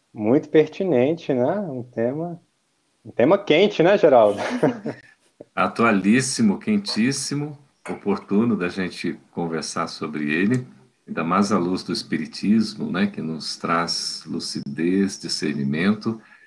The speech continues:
Speaker 2: e que a gente possa ter aí esses vinte minutos de conversa bem produtivos. Obrigado pela presença de todos que já estão chegando aí pelo chat, né, vão participando.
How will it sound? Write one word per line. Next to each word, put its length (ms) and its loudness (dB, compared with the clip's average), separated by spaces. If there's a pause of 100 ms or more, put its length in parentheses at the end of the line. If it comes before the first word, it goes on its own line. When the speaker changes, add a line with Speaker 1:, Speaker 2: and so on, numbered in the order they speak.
(300)
Speaker 2:
e 80 -8
que 140 -4
a 60 0
gente 320 -2
possa 340 -2
ter 240 -2
aí 240 2
esses 460 -4
vinte 280 0
minutos 340 -2
de 100 -8
conversa 580 -2
bem 200 2
produtivos. 840 0
Obrigado 600 2
pela 200 -2
presença 560 -6
de 160 -18
todos 360 0
que 60 -16
já 60 -2
estão 220 -6
chegando 500 -6
aí 60 -4
pelo 220 -14
chat, 560 0
né, 140 -2
vão 160 -6
participando. 960 2